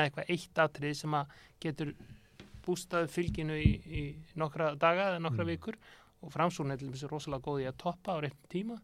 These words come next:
Speaker 1: En, eh, já, já, mér finnst nú málefnin yfirleitt miklu sterkari í, í Danmörku og það til dæmis til skamms tíma þótti það nú eiginlega bara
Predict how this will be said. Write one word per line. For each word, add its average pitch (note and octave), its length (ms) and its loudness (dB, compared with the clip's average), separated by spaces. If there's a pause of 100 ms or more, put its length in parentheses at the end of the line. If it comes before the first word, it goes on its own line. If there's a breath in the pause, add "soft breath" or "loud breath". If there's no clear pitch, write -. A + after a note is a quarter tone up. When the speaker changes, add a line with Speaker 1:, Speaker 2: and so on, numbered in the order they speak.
(880 soft breath)
Speaker 1:
En, C3+ 400 2
eh, B2+ 260 0
já, A#2 200 4
já, E3 80 2
mér D3 180 2
finnst - 220 -8
nú C#3 80 -2
málefnin C3+ 480 0
yfirleitt D#3+ 320 -4
miklu C#3+ 420 -4
sterkari C#3 540 -6
í, C#3 200 -4
í C3+ 60 -6
Danmörku D#3+ 380 -4
og G#2+ 80 -8
það C#3+ 220 2
til C#3+ 100 -2
dæmis B2 180 -2
til C3+ 140 -6
skamms D#3 400 -2
tíma C3 320 -4
þótti C#3+ 320 -4
það C#3 140 -2
nú B2+ 100 -2
eiginlega A#2+ 220 -4
bara B2+ 240 4